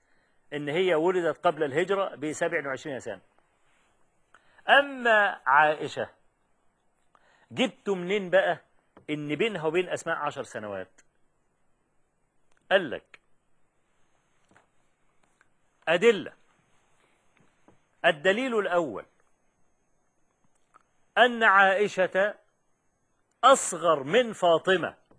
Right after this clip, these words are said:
بنت رسول الله صلى الله عليه وسلم رضي الله عنها بخمس سنوات، كما نص الحافظ بن حجر على ذلك في الإصابة. طيب،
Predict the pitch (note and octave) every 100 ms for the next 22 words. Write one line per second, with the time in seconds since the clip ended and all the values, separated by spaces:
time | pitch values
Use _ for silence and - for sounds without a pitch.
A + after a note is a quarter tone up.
0 | _ _ _ _ G2+ F3+ G3+ E3+ D#3 D3+
1 | G#3 F3+ E3+ G3 D3+ D3+ D#3+ D3 D3+ F3
2 | D3+ D3+ D3+ F#3 F3 D3 B2+ C#3 D#3 D3
3 | F3 A3 C#4 - _ _ _ _ _ _
4 | _ _ _ _ _ _ _ C#3 D#3 B3+
5 | A3+ G3 G3+ F#3+ F#3 E3+ - - - _
6 | _ _ _ _ _ _ _ _ _ -
7 | D#3+ E3 E3 G#3 - E3+ - F3+ D3+ C#3
8 | C3+ - D#3 F#3 F#3+ _ _ _ _ _
9 | _ _ _ - A#2+ C3+ A#2 D3 E3+ D#3+
10 | C#3 D3 E3+ G3+ G3+ C3+ _ _ _ _
11 | _ _ _ _ _ _ _ _ _ _
12 | _ _ _ _ _ _ _ _ _ _
13 | D3+ D#3 G#2